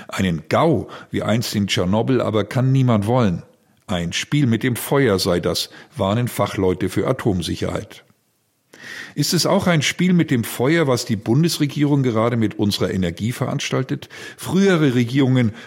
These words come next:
haben uns die totale Abhängigkeit von Russland beschert. Aus dieser Fessel herauszukommen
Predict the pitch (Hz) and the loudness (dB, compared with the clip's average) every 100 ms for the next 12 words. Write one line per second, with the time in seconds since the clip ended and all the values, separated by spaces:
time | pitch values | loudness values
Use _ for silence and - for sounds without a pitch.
0 | - 113 120 113 104 107 98 101 - 135 | -4 -2 0 0 0 -4 -2 -2 -2 -2
1 | 143 139 - 117 123 117 104 - 104 - | 0 0 -2 -2 0 0 -2 0 -2 0
2 | 110 104 160 175 - 92 - 82 - 90 | -2 0 2 0 2 0 0 -4 -2 -4
3 | - - - - - 107 196 202 147 - | -6 -16 -18 -14 -6 -4 0 2 2 2
4 | 143 135 104 101 160 - - - 110 98 | 0 2 2 2 0 0 -4 -2 0 0